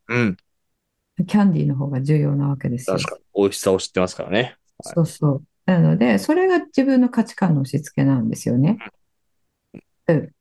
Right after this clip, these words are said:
Speaker 2: その人にとっては、そっちの方が大事っていうのを、まず尊重するんですね。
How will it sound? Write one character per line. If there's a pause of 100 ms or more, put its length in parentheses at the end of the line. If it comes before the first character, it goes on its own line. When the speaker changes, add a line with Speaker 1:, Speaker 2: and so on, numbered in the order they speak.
Speaker 2:
そ
の
人
に
と
っ
て
は、
そ
っ
ち
の
方
が
大
事
っ
て
い
う
の (120)
を、 (280)
ま
ず (380)
尊
重
す
る
ん
で
す
ね。